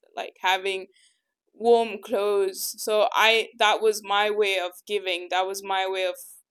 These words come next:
helping out. And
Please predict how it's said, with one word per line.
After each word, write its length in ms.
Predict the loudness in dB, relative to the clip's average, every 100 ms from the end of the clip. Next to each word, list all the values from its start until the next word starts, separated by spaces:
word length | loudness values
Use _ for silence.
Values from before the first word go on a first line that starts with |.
| -8
helping 340 | -6 -6 -8 -6
out. 460 | -4 -4 -6 -12 -14 _ _ _ _ _ _ _ _ -2
And 380 | 2 4 2